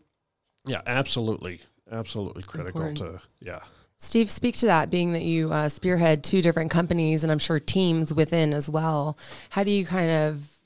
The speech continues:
Speaker 2: um, you know, determine, you know, what, what gets your time, if that makes sense? I had to learn the D word. Do we know what that is? Delegate.
Speaker 1: Yeah.
Speaker 2: Okay. I'm not good at that. I like to own and do everything,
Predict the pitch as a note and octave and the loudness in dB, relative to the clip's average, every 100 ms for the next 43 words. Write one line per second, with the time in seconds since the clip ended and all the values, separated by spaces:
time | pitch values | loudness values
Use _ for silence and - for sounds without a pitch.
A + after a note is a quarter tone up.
0 | _ F3 D#3+ D3 D3 E3 D#3+ D3+ D3+ - | _ -2 0 0 -2 0 0 0 0 0
1 | E3 D#3+ D3 C#3+ D3+ - - - E3 D#3 | 2 2 2 2 -2 -4 -10 -6 -2 0
2 | D3 D3+ D#3 D3+ - _ _ _ _ _ | 0 0 0 0 -4 _ _ _ _ _
3 | D#3 D#3 D3 D#3 - D3+ D3 G#3 - - | -8 -4 -2 -4 -6 -2 -2 -2 -6 -6
4 | - - B2+ B2 C3+ D#2+ D3+ - - - | -6 -4 -2 0 -2 -4 -8 -16 -12 -8
5 | - - - - - - _ _ _ _ | -8 -8 -10 -8 -8 -10 _ _ _ _
6 | _ - G#3 G#3+ F3 D#3+ D#3+ D3 D3 D3 | _ -2 0 2 4 4 2 -2 -6 -4
7 | C3+ D#3 D#3+ A#2+ D#2 - - D#3 D#3+ E3 | 0 2 2 0 -2 -4 -2 0 2 0
8 | D#3+ E3 F3+ F#3 - - - _ _ _ | 0 -2 -2 -4 -8 -14 -20 _ _ _
9 | _ _ _ - C#3+ C3 C#3 F#2+ - - | _ _ _ 0 2 2 0 -2 -2 -10
10 | - _ _ B2+ - D#3+ D#3+ D3 C#3+ - | -12 _ _ -20 -4 -2 0 0 0 -6
11 | - F3 F3+ E3+ D#3+ C#3+ C3 B2 - - | -10 0 0 2 0 0 -2 -6 -6 -6
12 | D#3 E3 D#3+ - D#3+ E3 E3 E3 D#3+ D3 | -2 0 0 0 4 4 4 2 0 2
13 | E3 F#3+ C#3 D#3+ F3 G3 G3+ G#3 | 4 4 2 -2 -2 0 0 -2